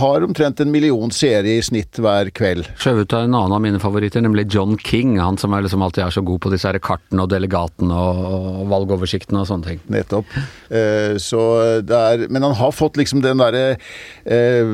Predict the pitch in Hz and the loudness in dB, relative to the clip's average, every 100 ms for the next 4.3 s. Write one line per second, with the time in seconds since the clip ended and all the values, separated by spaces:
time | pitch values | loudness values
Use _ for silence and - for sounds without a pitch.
0 | 107 139 113 139 - 127 104 104 113 135 | 2 0 2 -2 0 0 2 0 -2 2
1 | 131 143 117 123 - 127 131 160 220 131 | 2 0 0 -2 0 0 2 2 0 0
2 | 131 143 - - - - _ _ - 127 | 0 0 -4 -20 -20 -20 _ _ -4 -2
3 | 107 175 156 160 110 120 131 143 - 143 | 0 0 2 0 0 0 2 0 0 0
4 | 196 - | 0 -4